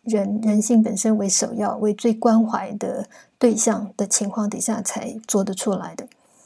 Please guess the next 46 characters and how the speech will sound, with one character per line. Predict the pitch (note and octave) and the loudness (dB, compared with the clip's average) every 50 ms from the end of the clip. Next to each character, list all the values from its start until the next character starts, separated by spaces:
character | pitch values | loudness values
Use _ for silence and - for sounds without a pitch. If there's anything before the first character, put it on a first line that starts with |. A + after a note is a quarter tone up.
| _ _ _ _ _ _ _ _ _ - _ _ _ _ - _ _ _ _ _ - A3+ | _ _ _ _ _ _ _ _ _ -20 _ _ _ _ -20 _ _ _ _ _ -10 -4
事 | - - - C4 | -2 4 4 4
实 | B3 | 6
上， | - B3 A#3 | 6 6 4
就 | A3+ B3+ | 4 4
算 | A3+ B3+ A#3 | 4 4 4
我 | G#3 F#3 | 4 2
们 | G3 | 2
不 | G#3 A#3 | 0 0
从 | A3 - G3+ F#3+ G3+ | 0 2 0 0 2
之 | - A#3 | 2 2
前 | G#3+ - G#3+ G3 | 2 2 2 0
的 | G3+ G3 | 0 -2
分 | - - G#3+ G#3 G#3+ | 0 2 2 2 2
析 | - - - G#3 G3 G3 - | 2 2 2 2 2 2 2
来 | - A3+ | 2 0
说 | G#3 - A#3+ A#3 | 4 6 6 8
明 | A3+ A3 | 10 10
孟 | A3 A#3 A3 G#3+ | 10 10 8 6
子 | - | 4
为 | - G#3 G#3+ | 4 4 4
什 | G#3 - | 4 2
么 | - - | 0 -2
要 | G3 G3 G3 | -2 -2 -2
主 | - - - | -4 -4 -4
张 | - - G#3+ G#3 G#3 | -2 -2 0 0 0
性 | - - A3 G3+ | 4 4 4 6
善， | G3+ - - - - A3 - _ - - - - - - - _ _ | 6 4 2 2 -4 -10 -14 _ -20 -20 -20 -20 -20 -20 -20 _ _
而 | _ A#3+ A3+ A3+ | _ 4 4 4
从 | A3 - - A#3 G#3+ G#3+ A3 | 4 4 4 4 6 6 6
一 | A3+ A#3+ A#3 | 6 6 6
个 | A#3 A3 G#3+ | 6 6 4
单 | G#3+ - A#3 A3+ A#3 | 4 4 4 6 6
纯 | A3+ - G#3+ G3 | 4 4 0 0
的 | F#3+ G#3 G3+ G3 | 0 0 2 4
事 | - - - A3+ | 4 6 6 6
实、 | G#3 - - - E3 F#3 G#3 - | 4 4 4 2 0 -6 -6 -4
正 | - - C4 A3+ G#3+ | 4 6 8 8 8
常 | A3 - G3+ G3 G3+ G3+ | 6 4 0 -4 -4 -4
人 | F#3 F#3+ G3 G3 G3+ | -2 -4 -2 -2 0
的 | G3+ A3 G#3+ | 0 0 2
事 | - - - G#3+ | 2 2 2 2
实 | G#3+ - - | 2 0 -2
来 | G3 - - - - | -4 -6 -8 -8 -10
看 | - - G#3+ G3+ | -8 -6 -6 -6
的 | G#3 - | -6 -8
话， | - - G#3 A3 - | -8 -8 -8 -8 -10